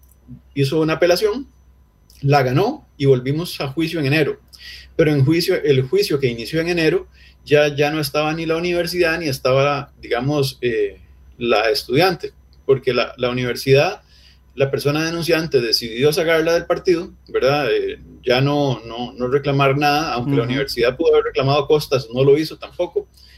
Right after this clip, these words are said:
Speaker 1: ¿verdad? Porque la universidad tuvo que, que re-, a ver,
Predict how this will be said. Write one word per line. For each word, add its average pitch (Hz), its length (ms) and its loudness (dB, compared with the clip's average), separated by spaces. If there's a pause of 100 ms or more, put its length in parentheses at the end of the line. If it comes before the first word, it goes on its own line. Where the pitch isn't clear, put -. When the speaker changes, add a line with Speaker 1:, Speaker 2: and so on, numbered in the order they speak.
(120)
Speaker 1:
¿verdad? 151 180 0
Porque 135 160 -10
la 113 60 -6
universidad 117 480 -4
tuvo 151 260 0
que, 110 300 0 (520)
que 127 140 2
re-, 113 240 -4 (340)
a 123 100 0
ver, 135 240 2